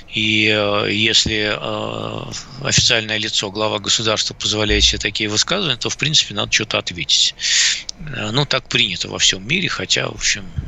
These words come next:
на каждый чих не наздравствуешься, и, э, это, конечно, так сказать, э, понижает уровень наших отношений ещё ниже.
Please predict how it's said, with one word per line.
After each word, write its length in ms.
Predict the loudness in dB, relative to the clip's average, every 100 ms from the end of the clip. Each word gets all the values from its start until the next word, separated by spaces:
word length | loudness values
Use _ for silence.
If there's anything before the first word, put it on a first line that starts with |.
| -4
на 80 | -2
каждый 240 | 0 0 2
чих 280 | 2 2 0
не 80 | -2
наздравствуешься, 880 | -2 0 0 0 -2 -2 -2 -2
и, 220 | -2 -4 -4 -4 -2 -2 -4 -12 -6
э, 360 | -2 0 0 0
это, 220 | 0 0
конечно, 1080 | 0 0 2 4 4 2 -2 -2 -2 -2 -4 -2
так 120 | 0
сказать, 480 | 2 2 2 2 0
э, 260 | -6 -8 -10 -2 -2 0 0
понижает 600 | 2 4 4 2 0 -4
уровень 300 | -4 -4 -2
наших 260 | -2 -2
отношений 520 | -4 -2 0 2 0
ещё 260 | 0 0 0
ниже. 340 | -6 -8 -8